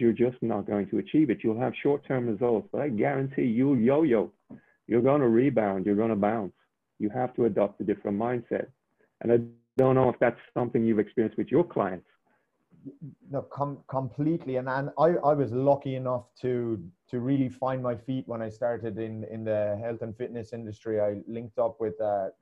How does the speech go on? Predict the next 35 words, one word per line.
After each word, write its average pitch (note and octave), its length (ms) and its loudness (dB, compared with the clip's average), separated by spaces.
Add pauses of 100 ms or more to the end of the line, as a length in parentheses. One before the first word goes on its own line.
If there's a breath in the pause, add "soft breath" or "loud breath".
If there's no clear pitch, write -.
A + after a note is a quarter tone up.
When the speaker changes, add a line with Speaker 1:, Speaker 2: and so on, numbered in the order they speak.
Speaker 2:
with A2 120 -8 (100)
Aspire B2+ 520 0
Gym C3+ 280 -8
here C3 220 -8
in A2+ 80 -10
Bangkok, B2 540 -8
and, G#2+ 180 -10 (880)
and A2+ 260 -8
they C3 140 0
really B2 420 0
opened A#2 360 0
my A#2 200 -2
eyes A#2 360 -2
to, A2 280 -2
to A#2+ 60 -8
all C#3 260 4
of A#2 120 -2
this. G#2+ 280 -4
I D3 140 6
was C3+ 200 2
one C3+ 180 -2
of A#2+ 100 -6
those B2+ 260 4
people C3+ 400 -2
who B2 400 -4 (460)
would C3 120 -6
have A#2+ 140 -12
focused D3 400 -2
on B2 140 -4
the A#2+ 60 -6
gym, C3+ 360 -4
but A2 220 0 (640)
the B2 80 -6
guys A2 560 0 (720)
always D3 400 2